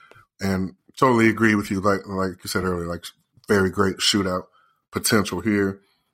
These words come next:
He's the target hog on this team,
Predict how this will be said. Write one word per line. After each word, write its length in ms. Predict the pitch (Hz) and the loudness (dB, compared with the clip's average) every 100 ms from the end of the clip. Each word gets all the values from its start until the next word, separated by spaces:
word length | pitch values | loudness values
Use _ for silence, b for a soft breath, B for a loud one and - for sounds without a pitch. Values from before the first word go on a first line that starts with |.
| _ - | _ -4
He's 260 | 107 95 | -2 -2
the 80 | 92 | -4
target 400 | - 98 92 95 | 0 2 2 0
hog 340 | 98 90 90 | 0 0 -2
on 240 | 92 92 87 | -4 -4 -4
this 160 | 90 | -6
team, 460 | - 107 98 92 92 | -4 -2 -2 -2 -6